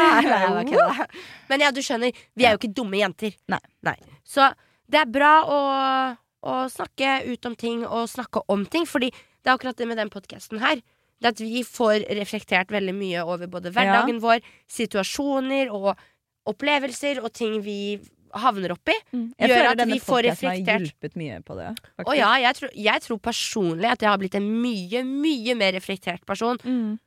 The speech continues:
Speaker 2: på grunn av akkurat dette prosjektet med denne podcasten.
Speaker 1: Mm.
Speaker 2: Fordi vi må drøfte, snakke og sette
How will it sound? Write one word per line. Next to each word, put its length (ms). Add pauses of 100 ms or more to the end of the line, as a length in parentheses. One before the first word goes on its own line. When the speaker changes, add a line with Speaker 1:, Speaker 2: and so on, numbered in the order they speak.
(160)
Speaker 2:
på 160
grunn 360
av 200
akkurat 480
dette 240
prosjektet 440
med 120
denne 220
podcasten. 560 (180)
Speaker 1:
Mm. 300
Speaker 2:
Fordi 580
vi 200
må 260
drøfte, 420
snakke 640 (380)
og 60
sette 280